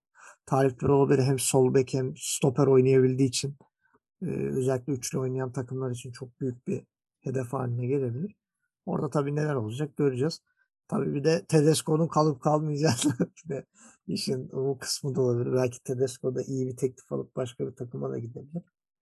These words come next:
Leipzig cephesinde durumlar böyle. Ben burada sözü sana vereyim.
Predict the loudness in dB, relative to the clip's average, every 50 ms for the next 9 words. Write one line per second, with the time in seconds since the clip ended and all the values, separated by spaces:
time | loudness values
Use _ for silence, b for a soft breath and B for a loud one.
0 | _ _ _ _ _ _ _ _ -6 -4 -4 -4 -6 -8 -10 -8 -4 -2 -2 0
1 | 0 -2 -4 -4 -6 -6 -4 -4 -2 -2 -2 0 0 0 2 4 4 4 6 6
2 | 6 6 6 6 4 4 4 4 2 2 2 0 0 0 0 0 2 2 2 2
3 | 2 0 -2 -4